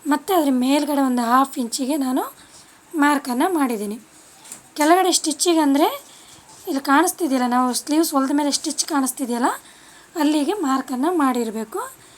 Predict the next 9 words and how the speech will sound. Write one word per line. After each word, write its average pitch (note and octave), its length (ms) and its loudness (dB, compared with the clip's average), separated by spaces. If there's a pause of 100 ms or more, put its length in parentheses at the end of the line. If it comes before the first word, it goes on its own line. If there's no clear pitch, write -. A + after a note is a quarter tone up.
(380)
ಆಮೇಲೆ E4+ 240 8 (120)
ಕಟಿಂಗ್ಗೋಸ್ಕರ D4+ 600 0 (140)
ಮೇಲೆ C4+ 220 0 (800)
ಅರ್ಧ C4 160 0 (140)
ಇಂಚ್ C4+ 180 0 (100)
ಮೇಲ್ಗಡೆ C4+ 380 -2 (100)
ನಾವು D#4 140 0 (680)
ಒಂದು C#4 160 2 (120)
ಮಾರ್ಕನ್ನು C4 440 -2